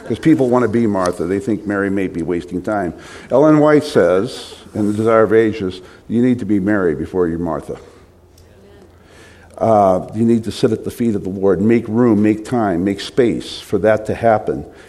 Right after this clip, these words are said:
and then your work is infused with God. And to know Jesus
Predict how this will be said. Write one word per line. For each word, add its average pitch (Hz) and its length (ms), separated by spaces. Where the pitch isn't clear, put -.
and 95 300
then 135 280
your 98 140
work 90 420
is 82 160
infused 92 800
with 90 180
God. 64 320
And 123 100
to 127 80
know 185 240
Jesus - 720